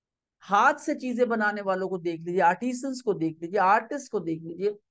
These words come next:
आपको हर जगह एंटरप्रेन्योर्स मिल जाए और अलग ढंग से ना काम करते हैं वो। So they are being considered entrepreneurs in their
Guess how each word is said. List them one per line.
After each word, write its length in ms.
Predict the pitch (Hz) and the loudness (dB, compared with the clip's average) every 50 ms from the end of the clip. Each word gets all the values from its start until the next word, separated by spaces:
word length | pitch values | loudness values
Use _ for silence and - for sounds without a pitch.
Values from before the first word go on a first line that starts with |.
| _ _ _ _ _ _ - | _ _ _ _ _ _ 2
आपको 760 | 220 220 233 240 254 254 262 262 - - - 220 226 233 233 | 4 4 6 6 6 6 4 2 -2 -8 -6 -4 -2 -2 -2
हर 460 | 196 - - _ - 175 214 277 330 | -4 -6 -12 _ 0 4 4 4 4
जगह 420 | 320 220 320 294 160 156 143 - - _ _ _ _ _ _ _ _ _ _ _ _ _ _ _ _ _ _ _ _ _ _ _ _ _ _ _ - | 4 0 -6 -8 -6 -8 -8 -10 -12 _ _ _ _ _ _ _ _ _ _ _ _ _ _ _ _ _ _ _ _ _ _ _ _ _ _ _ 0
एंटरप्रेन्योर्स 720 | 196 196 185 202 202 196 180 165 160 160 160 170 170 170 160 | 0 0 0 -2 -4 -2 -2 -2 -2 -2 -2 -2 -4 -6 -8
मिल 240 | 147 139 131 123 | -8 -8 -8 -8
जाए 200 | - - - - - _ _ _ _ _ _ _ _ _ _ _ _ _ _ _ _ _ _ _ _ _ _ _ _ _ _ _ _ _ _ _ _ _ _ _ _ _ _ - | -10 -12 -12 -14 -18 _ _ _ _ _ _ _ _ _ _ _ _ _ _ _ _ _ _ _ _ _ _ _ _ _ _ _ _ _ _ _ _ _ _ _ _ _ _ 0
और 220 | 185 196 - - - | 0 0 0 0 2
अलग 240 | 214 233 269 269 226 | 4 6 6 6 4
ढंग 200 | 226 220 220 214 | 2 -2 -2 0
से 120 | - 254 | 0 0
ना 80 | 247 254 | 2 2
काम 380 | 247 247 220 214 208 220 220 220 | 0 0 2 4 4 4 4 2
करते 320 | 214 180 - - - 196 | 2 0 0 -2 -4 -4
हैं 120 | 190 190 | -4 -2
वो। 240 | 190 196 226 - - _ _ _ _ _ _ _ _ _ _ | -2 -4 -6 -8 -10 _ _ _ _ _ _ _ _ _ _
So 520 | - - - 226 226 233 233 240 220 - - _ _ _ - 190 | -6 0 2 4 6 6 6 4 2 -2 -8 _ _ _ -12 0
they 160 | 180 185 214 | 4 6 6
are 160 | 214 214 196 | 8 6 4
being 180 | 220 226 220 220 | 2 0 0 2
considered 500 | 208 190 185 - - 196 190 208 220 214 | 2 0 0 0 0 0 2 2 0 0
entrepreneurs 800 | - 175 175 175 175 190 - 185 175 170 165 165 180 185 180 | 0 -2 -2 -2 -4 -6 -4 -4 -4 -4 -2 -2 -2 -2 -4
in 100 | 185 180 | -4 -2
their 140 | 180 196 190 | -2 -2 -2